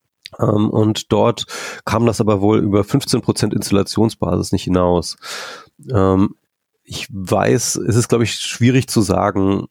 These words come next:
Ähm, Singapur kommt ja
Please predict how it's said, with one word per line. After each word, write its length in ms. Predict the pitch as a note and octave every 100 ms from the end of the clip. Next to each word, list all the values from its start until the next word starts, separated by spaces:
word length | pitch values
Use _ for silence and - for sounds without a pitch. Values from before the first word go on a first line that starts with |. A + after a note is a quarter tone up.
| -
Ähm, 420 | G2 F#2 F#2+ - -
Singapur 540 | - D#3 - - C3
kommt 460 | - A2+ C3 - - -
ja 520 | A2 G2 G2+ G2+